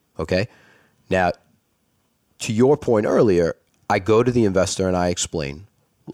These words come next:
"I didn't plan on this down, down, down action. You gotta take that negative and turn it into a positive. And just, we have to make more money on this now. That's just what,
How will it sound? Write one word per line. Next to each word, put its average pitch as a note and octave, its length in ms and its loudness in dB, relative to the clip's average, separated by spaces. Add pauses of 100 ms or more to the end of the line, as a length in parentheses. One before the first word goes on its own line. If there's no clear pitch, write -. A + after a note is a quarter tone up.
(140)
"I G#2+ 60 2
didn't A2 160 -2
plan G2+ 340 0
on E2+ 140 -2
this D#2+ 200 -6
down, E2 360 -2
down, D2+ 280 -2
down D#2+ 280 -2
action. - 500 -8 (420)
You F#2+ 140 -2
gotta G#2+ 240 4
take - 380 -2
that F#2+ 220 2
negative E2 440 -2
and E2 120 -6
turn F#2 280 -2
it F#2+ 40 -2
into F#2 220 -6
a E2+ 40 -6
positive. D2+ 640 -4 (640)
And F#2+ 120 -6
just, - 340 -6
we A2+ 80 4
have G#2 160 2
to F#2+ 80 -4
make F2+ 220 -2
more D#2+ 160 -4
money G2+ 260 0
on C2 140 -6
this - 200 -8
now. B1+ 280 -8
That's E2+ 180 -6
just - 220 -8
what, E2+ 100 -6